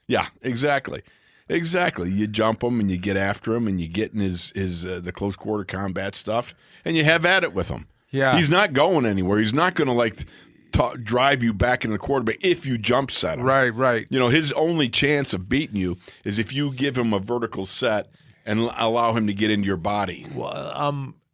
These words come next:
Speaker 2: I'm gonna ask you a question.
Speaker 1: You ask me a question,
Speaker 2: The,
Speaker 1: my friend.
Speaker 2: do the offensive line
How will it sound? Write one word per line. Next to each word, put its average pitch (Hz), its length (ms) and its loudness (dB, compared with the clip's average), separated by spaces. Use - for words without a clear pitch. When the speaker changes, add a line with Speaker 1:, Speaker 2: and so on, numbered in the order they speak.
Speaker 2:
I'm 160 140 -2
gonna 165 140 2
ask 123 380 0
you 107 60 -2
a 98 60 -6
question. - 500 -12
Speaker 1:
You 202 260 2
ask 156 260 2
me 120 140 2
a 90 40 2
question, 90 440 -2
Speaker 2:
The, 80 80 2
Speaker 1:
my 67 60 -2
friend. 71 340 -6
Speaker 2:
do 147 180 -2
the 151 540 -2
offensive 170 760 -4
line 104 580 -2